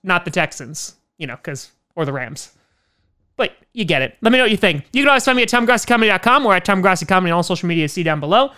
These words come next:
Check out podcasts on SoundCloud, iTunes, Google Play Music, Spotify, and of course, YouTube. And a big shout and thank you to all the Patreon members over at patreon dot com slash Tom Grassi Comedy.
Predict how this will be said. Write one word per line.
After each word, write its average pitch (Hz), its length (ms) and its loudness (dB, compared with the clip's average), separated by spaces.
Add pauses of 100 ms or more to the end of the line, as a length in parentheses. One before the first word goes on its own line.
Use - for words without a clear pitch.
(140)
Check 285 140 -2
out 247 140 2
podcasts 247 380 0
on 185 80 0
SoundCloud, 185 400 0
iTunes, 175 300 0
Google 156 200 -2
Play 160 120 -4
Music, 147 200 -4
Spotify, 147 460 -4
and 143 160 -6
of 143 80 -12
course, 151 220 -8
YouTube. 226 400 -2
And 175 100 -4
a - 20 -8
big 190 160 -2
shout 196 220 0
and 175 80 -4
thank 180 160 -4
you 180 60 -2
to - 20 0
all 170 80 0
the 151 60 -4
Patreon 202 340 -4
members 202 280 -6
over 151 140 -4
at 135 80 -10
patreon 208 340 -6
dot 180 180 -4
com 160 260 0
slash 156 260 -4
Tom 156 320 -2
Grassi 147 320 -2
Comedy. 160 340 -2